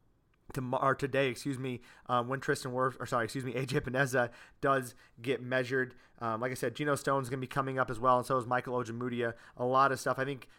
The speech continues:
the big keys here, the big guys who really need a lot of help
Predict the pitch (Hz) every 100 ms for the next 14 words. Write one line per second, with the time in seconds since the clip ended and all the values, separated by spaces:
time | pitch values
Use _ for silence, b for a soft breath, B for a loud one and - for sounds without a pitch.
0 | b 143 110 147 151 143 - b b -
1 | 151 139 147 127 147 131 127 135 117 117
2 | 131 123 127 113 113 117 107 117 123